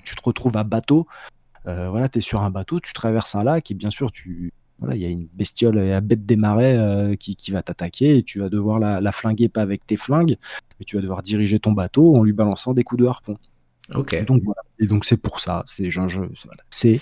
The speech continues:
Speaker 1: le meilleur jeu. <laughs>
Speaker 2: Et du coup, tu disais que tu l'as refait récemment, donc pour la
Speaker 1: Je l'ai
Speaker 2: préparation de
Speaker 1: refait.
Speaker 2: ce podcast,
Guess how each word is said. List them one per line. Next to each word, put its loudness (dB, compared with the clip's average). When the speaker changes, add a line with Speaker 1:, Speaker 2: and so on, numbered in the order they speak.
Speaker 1:
le 6
meilleur 6
jeu. 0
<laughs> -16
Speaker 2:
Et 0
du -6
coup, -2
tu 0
disais 0
que -12
tu -4
l'as 0
refait -6
récemment, -4
donc -8
pour -6
la -4
Speaker 1:
Je -10
l'ai -6
Speaker 2:
préparation 4
de 4
Speaker 1:
refait. -8
Speaker 2:
ce -10
podcast, -8